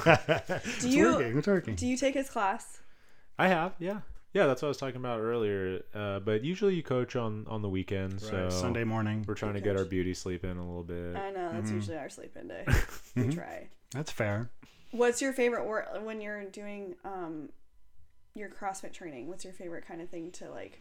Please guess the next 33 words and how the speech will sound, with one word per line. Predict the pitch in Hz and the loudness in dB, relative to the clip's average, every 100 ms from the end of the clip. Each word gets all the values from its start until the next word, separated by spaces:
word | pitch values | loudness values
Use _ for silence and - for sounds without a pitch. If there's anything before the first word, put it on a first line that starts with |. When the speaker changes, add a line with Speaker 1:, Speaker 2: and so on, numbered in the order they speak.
| - | -10
Speaker 1:
how | 214 | -6
do | 202 | -6
you | 196 180 - - | -6 -8 -8 -8
plan | 190 185 | -8 -8
out | 175 175 | -8 -8
your | 190 170 165 170 | -8 -8 -8 -8
workouts? | 165 - - - - - - - - - | -10 -12 -16 -16 -14 -14 -12 -12 -12 -10
Speaker 2:
Hmm. | 139 151 127 113 95 - - - | -4 -2 0 -2 -4 -6 -6 0
Well, | 160 175 170 | 4 4 4
I | 143 156 | 2 2
would | 156 | 2
say | - 170 | 4 6
that | 147 151 | 8 8
I | 135 | 6
try | 135 165 | 4 4
to | 170 | 4
find | - 151 147 | 6 4 6
stuff | - 147 | 4 4
that | 139 | 6
we | 127 | 6
haven't | 127 113 | 6 4
done | 110 113 90 | 4 2 0
recently, | 92 - 92 87 92 87 - - - | -2 -2 -2 -2 -2 -2 -6 -14 -4
which | 131 127 123 | 0 0 2
can | 147 | 2
sometimes | 165 202 220 202 170 | 4 4 4 4 4
be | 139 139 | 6 4
hard. | 113 117 92 85 - | 6 4 4 -2 -2
Speaker 1:
I | 247 | 4
know, | 262 247 | 6 6
'cause | 131 | 6
you | |
Speaker 2:
Um, | 370 | 4